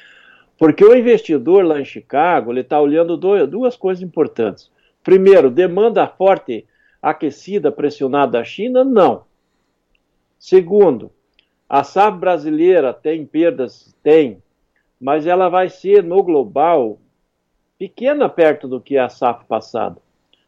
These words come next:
Porque nós temos um avanço na produção do sul do Brasil que vai compensar a maior parte das perdas que tá tendo no restante do Brasil. Então, isso é o peso.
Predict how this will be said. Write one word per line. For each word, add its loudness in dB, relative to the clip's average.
Porque 0
nós 2
temos 2
um 0
avanço 2
na -4
produção -4
do -8
sul -8
do -12
Brasil -2
que -4
vai 4
compensar -2
a -2
maior 0
parte -2
das -4
perdas 0
que -10
tá -6
tendo -6
no -6
restante -6
do -2
Brasil. 0
Então, 2
isso 0
é 6
o 4
peso. -2